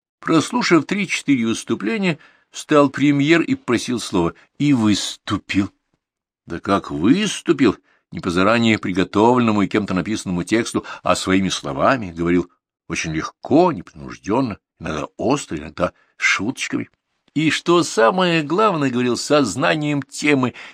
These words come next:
и состояния дел в медицине. Хлопали мы от души. Да и на доктора Огурцова он произвел очень хорошее впечатление, он его зауважал. Ну так вот, после выступления премьера объявили перерыв, который длился минут десять.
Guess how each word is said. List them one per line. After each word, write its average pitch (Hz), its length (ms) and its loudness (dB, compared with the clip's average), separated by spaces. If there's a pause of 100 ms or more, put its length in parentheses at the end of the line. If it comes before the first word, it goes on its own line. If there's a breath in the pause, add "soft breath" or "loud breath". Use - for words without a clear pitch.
(120)
и 113 100 -2
состояния 110 440 2
дел 92 200 2
в 85 40 -4
медицине. 71 440 -8 (640)
Хлопали 135 380 -10
мы 78 120 -10
от 73 80 -12
души. - 420 -8 (840 loud breath)
Да 147 100 4
и 190 80 4
на 190 120 4
доктора 196 340 4
Огурцова 175 640 4
он 143 180 4
произвел 147 380 2
очень 147 200 0
хорошее 143 400 0
впечатление, 139 480 -2 (200 loud breath)
он 98 120 0
его 98 180 2
зауважал. 85 640 0 (760)
Ну 220 100 -2
так - 160 -6
вот, 127 240 6
после 107 320 -2
выступления 98 540 -4
премьера 170 580 -2 (340 loud breath)
объявили 151 440 0
перерыв, 117 500 -2
который 82 260 -4
длился 117 360 -2
минут 98 180 -6
десять. 78 400 -12